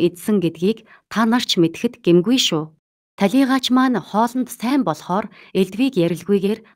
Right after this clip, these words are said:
гахай мах, хэрчим өөхтэй тавг ойртуулж, тариачдын өвсний сэрээнээс төдийл дутхааргүй сэрээ авч, томхон хэрчим аваад, дээр нь талх тавьж идэх гэтэл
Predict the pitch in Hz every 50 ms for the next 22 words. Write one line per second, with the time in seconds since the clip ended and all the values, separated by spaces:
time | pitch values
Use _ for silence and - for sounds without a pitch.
0 | - - 156 - - 226 247 226 185 165 175 170 - _ _ _ _ - - 208
1 | - - - 302 285 - - 175 185 180 - - - 202 208 202 202 _ - -
2 | 185 190 226 - - 156 160 170 170 - - 208 214 220 220 - _ - - _
3 | _ - 190 220 233 247 247 - - - 240 240 202 160 165 - - - 190 190
4 | 185 185 - 170 170 175 175 165 175 202 196 - - _ - - _ _ - 196
5 | 190 208 269 285 269 - - 156 147 - - 208 220 220 208 220 240 233 214 -
6 | - 190 190 208 214 208 - 143 - - - - _ _ _ _ _ - - 190
7 | 185 185 247 262 254 262 196 180 - - 202 185 156 143 139 143 156 185 175 -
8 | _ _ _ _ _ - - 202 220 226 233 233 214 226 - - - 226 220 -
9 | - - - 202 190 - 156 151 151 180 - - - 156 147 - 220 226